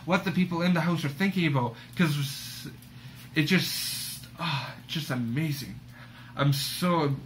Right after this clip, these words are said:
I was so happy about that.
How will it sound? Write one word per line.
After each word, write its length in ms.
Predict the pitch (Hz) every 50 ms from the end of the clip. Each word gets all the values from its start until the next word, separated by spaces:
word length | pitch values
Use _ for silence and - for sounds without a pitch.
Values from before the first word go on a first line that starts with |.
| -
I 80 | 135 135
was 160 | 131 127 120
so 300 | - - - - 165 156
happy 520 | 147 143 135 131 127 - 127 120 113 117 - - - - - -
about 400 | - 127 117 127 123 117 - - -
that. 380 | 131 127 123 117 113 117 -